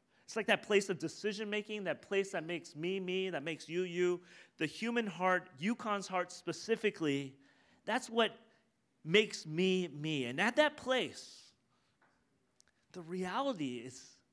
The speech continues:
it's not a pretty picture. Right? And this, the, the, as the story continues, this final paragraph of what Jesus is saying, he's trying to say, yeah, of course, all these other secondary commandments and, and, and,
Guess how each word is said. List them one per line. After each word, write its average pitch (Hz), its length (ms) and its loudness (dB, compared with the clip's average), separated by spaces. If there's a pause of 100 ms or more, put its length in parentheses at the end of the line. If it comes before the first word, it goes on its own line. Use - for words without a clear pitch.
(100)
it's 151 140 -14
not 254 160 -4
a 160 40 -6
pretty 156 260 -6
picture. - 380 -12 (1800)
Right? 175 320 0
And 170 240 -4
this, 170 180 0
the, 180 200 -6
the, 175 220 0
as 175 100 0
the 202 80 -6
story 247 300 0
continues, 220 480 -2
this 180 160 0
final 247 640 2 (400)
paragraph 214 560 2
of 165 120 -8 (160)
what 175 180 -4
Jesus 208 380 -8
is 190 100 -8
saying, 196 400 -2 (560)
he's 233 160 -4
trying 285 160 -2
to 277 60 -6
say, 269 100 -2
yeah, 262 180 2
of 185 100 -4
course, 285 300 2
all 240 200 0
these 220 280 -2
other 220 340 2
secondary 226 1040 0 (720)
commandments 233 960 -2
and, 151 460 -6
and, 143 240 -10 (460)
and, 139 220 -14